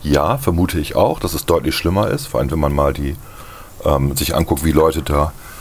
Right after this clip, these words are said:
man muss ja schon sagen, krepieren, das ist ja wirklich fies, was da passiert, aber, ähm, wir haben bei den Grippeimpfungen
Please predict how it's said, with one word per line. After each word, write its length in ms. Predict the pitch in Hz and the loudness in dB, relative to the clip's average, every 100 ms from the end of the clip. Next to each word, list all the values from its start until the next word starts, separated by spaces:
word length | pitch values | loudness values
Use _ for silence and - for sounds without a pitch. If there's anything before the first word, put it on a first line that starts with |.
| - - - - - - | -14 -14 -14 -14 -14 -6
man 100 | 82 | 0
muss 100 | 80 | 2
ja 80 | 82 | 2
schon 180 | 69 85 | 2 2
sagen, 220 | 80 76 | 4 2
krepieren, 480 | - 76 - 85 71 | 0 -2 2 4 4
das 140 | 69 | 2
ist 120 | - - | -2 0
ja 60 | |
wirklich 260 | 73 - - | 0 0 -2
fies, 340 | - 76 80 | 0 0 2
was 120 | 73 | 0
da 100 | - | 0
passiert, 480 | 67 67 - 71 73 - | -2 -4 -2 -2 -2 0
aber, 420 | 101 95 65 67 - - - - - - - - - | 2 4 2 0 -4 -16 -16 -16 -14 -14 -14 -16 -2
ähm, 320 | 80 76 73 67 - - | 2 4 2 -2 -10 -2
wir 160 | 85 82 | 2 2
haben 160 | 92 | 4
bei 120 | 85 85 | 2 2
den 280 | 78 80 | 2 2
Grippeimpfungen 640 | 78 104 - 92 101 92 | 4 2 2 0 2 0